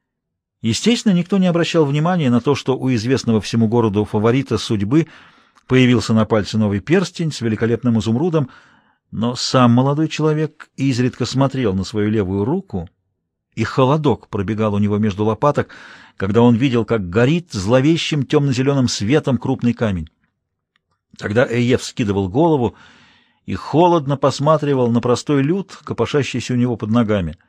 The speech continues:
Новоиспеченный вельможа задумчиво вдыхал утренний воздух,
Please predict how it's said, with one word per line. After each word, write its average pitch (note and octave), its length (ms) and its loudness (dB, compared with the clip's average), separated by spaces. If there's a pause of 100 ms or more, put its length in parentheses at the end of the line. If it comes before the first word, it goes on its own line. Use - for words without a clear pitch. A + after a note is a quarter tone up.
(880)
Новоиспеченный A#2 720 2
вельможа G#2+ 460 2
задумчиво A#2 720 -2
вдыхал G#2 440 -2
утренний G#2+ 340 0
воздух, B2+ 460 -2